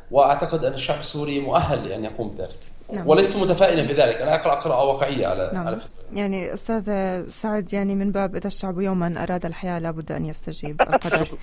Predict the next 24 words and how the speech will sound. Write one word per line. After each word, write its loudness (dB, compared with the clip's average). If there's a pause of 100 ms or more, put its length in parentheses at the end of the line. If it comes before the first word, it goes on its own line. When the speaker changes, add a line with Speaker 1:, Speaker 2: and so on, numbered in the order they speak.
Speaker 1:
شكرا 6
Speaker 2:
نعم. 4
Speaker 1:
لك 4
على 0
قصديني. -2 (180)
Speaker 2:
نعم. 0
Speaker 1:
يعني -8
Speaker 2:
س- -2
Speaker 1:
أنا 4
بعرف 6
أن 2
التجربة 2
اللبنانية 0
تجربة -2
قاسية، 0 (360)
وتمحور 0
في -4
لبنان 0 (140)
تجربة 0
قاسية، 2 (400)
لكن 6
الحقيقة 0
أن 2
هناك 4